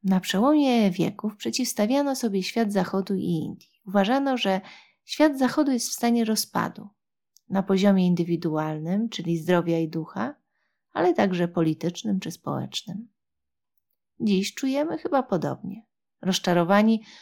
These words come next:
osiągnięciami medycyny, farmakologii, odwracamy się od tego, co konwencjonalne i szukamy pomocy w naturze.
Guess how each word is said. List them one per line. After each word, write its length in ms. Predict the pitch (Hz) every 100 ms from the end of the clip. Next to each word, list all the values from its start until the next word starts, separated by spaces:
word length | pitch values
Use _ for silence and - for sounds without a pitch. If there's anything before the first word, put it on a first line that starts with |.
| _
osiągnięciami 840 | - 196 185 180 170 175 202 196 180
medycyny, 680 | 170 160 - 190 196 190
farmakologii, 840 | 190 165 156 156 - 165 180 180 180
odwracamy 600 | 160 165 170 208 214 202
się 120 | 175
od 120 | 175
tego, 300 | 233 240 254
co 240 | - 240
konwencjonalne 1120 | 233 269 240 220 208 170 180 226 214 175 202 - _ _ _ _ -
i 80 | 294
szukamy 460 | 262 - 190 180
pomocy 420 | 175 165 160 - 156
w 60 |
naturze. 600 | 151 147 - - - 202